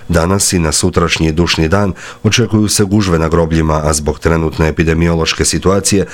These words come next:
građani se moraju pridržavati uvedenih mjera,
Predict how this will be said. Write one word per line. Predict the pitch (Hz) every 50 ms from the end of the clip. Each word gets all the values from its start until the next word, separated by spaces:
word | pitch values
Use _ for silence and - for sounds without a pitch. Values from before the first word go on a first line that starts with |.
| - - - - -
građani | 101 107 113 110 104 110 107 107
se | 101 - - 101
moraju | 98 104 107 107 104 92
pridržavati | - 104 101 98 98 95 95 95 98 98 98 90 - 104
uvedenih | 95 90 92 90 87 82 80 78 - -
mjera, | 90 92 92 87 85 82